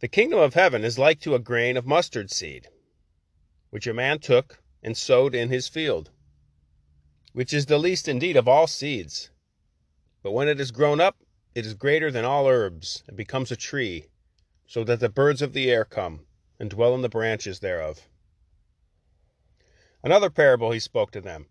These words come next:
"The kingdom of heaven is like to leaven, which a woman took, and hid in three measures of meal, until the whole was leavened."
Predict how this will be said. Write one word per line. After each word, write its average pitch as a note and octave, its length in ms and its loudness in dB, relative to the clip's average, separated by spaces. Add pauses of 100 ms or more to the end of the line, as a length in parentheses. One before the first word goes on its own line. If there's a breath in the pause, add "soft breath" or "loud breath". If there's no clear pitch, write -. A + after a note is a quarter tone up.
(800)
"The - 80 -16
kingdom G3 360 -4
of D#3+ 100 -8
heaven D#3+ 320 2
is C3+ 160 -2
like D3+ 320 0
to D#3+ 220 -8
leaven, B2+ 640 0 (560)
which A#2 180 -10
a C3 60 -4
woman C#3 260 -4
took, - 460 -2 (800)
and G2+ 140 -14
hid D3+ 180 -2
in C#3+ 160 0
three E3 220 0
measures D3+ 380 0
of C#3 100 -4
meal, C3+ 420 -4 (680)
until A#2+ 220 -6
the A2+ 80 -2
whole C#3 300 2
was C3 160 -4
leavened." A#2+ 420 -2